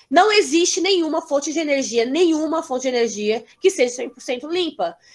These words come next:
E de todas as fontes energéticas, a que, pra falar a verdade, seria mais viável, presta atenção no meu dedinho, seria mais viável, de todas, a que polui menos,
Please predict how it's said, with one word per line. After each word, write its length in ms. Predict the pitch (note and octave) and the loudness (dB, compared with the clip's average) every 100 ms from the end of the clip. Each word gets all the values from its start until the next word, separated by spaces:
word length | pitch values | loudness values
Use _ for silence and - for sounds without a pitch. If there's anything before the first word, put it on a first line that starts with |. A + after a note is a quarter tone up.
| - - - _ _ - | -20 -20 -20 _ _ 4
E 120 | A4 | 8
de 180 | A4+ A#4 | 8 6
todas 260 | A4+ C5+ | 4 6
as 160 | B4+ - | 6 4
fontes 280 | F#4 E4+ - | -2 -4 -6
energéticas, 880 | D#4 C#4+ B3+ A3 G#3+ A3 - C4 - | -6 -4 -2 0 0 -2 -4 -8 -4
a 160 | B3 D4 | -2 0
que, 180 | - F4 | -2 -10
pra 240 | - E4+ | -2 0
falar 260 | G#4 G4+ E4+ | 0 0 0
a 40 | |
verdade, 800 | D4 C4 A3 G#3 G#3 F#3+ F#3+ F#3 _ _ _ _ _ _ _ _ | 0 -2 0 -2 -4 -6 -8 -8 _ _ _ _ _ _ _ _
seria 640 | - - F4 D4 C#4 C#4 | -16 -2 0 2 2 2
mais 380 | B3+ C4+ F4 B3+ | 2 2 2 0
viável, 920 | A3+ G#3 F3+ F3+ F#3 A3 C4 D#4+ G4 _ _ _ - | -2 2 4 4 2 6 6 6 2 _ _ _ -4
presta 240 | A3 A3+ | -2 -2
atenção 220 | C4 A#3+ | -4 -4
no 60 | A#3 | -2
meu 100 | A#3+ | 0
dedinho, 580 | A3+ G#3+ G#3 G3+ B3 A4+ - | 0 0 -6 -8 -8 -10 -6
seria 420 | - G#3 G#3 F3+ | -2 0 0 -4
mais 400 | F#3+ A#3 F4 C#4 | -2 -2 -2 -2
viável, 580 | B3 G#3+ G#3+ A3+ C4+ C4+ _ _ _ | 0 2 2 0 -2 -4 _ _ _
de 280 | - G#4 - | 4 4 6
todas, 560 | D4 C4+ C4+ D4 E4 - | 8 8 8 4 0 -2
a 100 | A#3+ | -4
que 140 | B3+ | -4
polui 460 | - A#3+ A#3+ D#4 A#4 | -2 0 0 0 0
menos, 600 | E4+ A#3+ A3+ B3+ - - | 0 0 0 -4 -10 -20